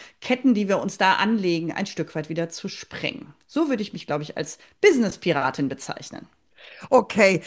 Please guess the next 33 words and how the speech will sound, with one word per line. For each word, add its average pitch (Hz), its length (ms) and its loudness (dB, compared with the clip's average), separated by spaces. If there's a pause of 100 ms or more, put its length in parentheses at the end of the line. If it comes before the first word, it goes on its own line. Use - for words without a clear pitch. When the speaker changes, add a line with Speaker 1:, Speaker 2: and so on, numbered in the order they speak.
(140)
Speaker 2:
das 208 240 6
relativiert 240 640 6
schon 254 200 6
mal 214 240 6
ein 185 200 -2
klein 202 500 4
wenig. 262 400 6 (220)
Lass 214 280 4
uns 294 240 2
mal 247 240 4 (140)
ein 220 360 2
wenig 320 280 0
zurückgehen 269 520 2
in 220 140 2
deine 214 240 6
Historie, 240 720 6 (260)
Speaker 1:
Mhm. 214 120 2
Speaker 2:
bevor 214 400 8
du 240 100 4
Piratin 226 760 4
wurdest. 254 560 6 (380)
Ich 220 260 2
erinnere 214 280 6
mich, 240 160 4
wir 208 80 8
haben 208 100 6
ein 220 80 6
bisschen 220 260 2
im 202 80 4
Vorgespräch 226 680 6
auch 196 140 6
uns 202 200 2
unterhalten. 190 720 4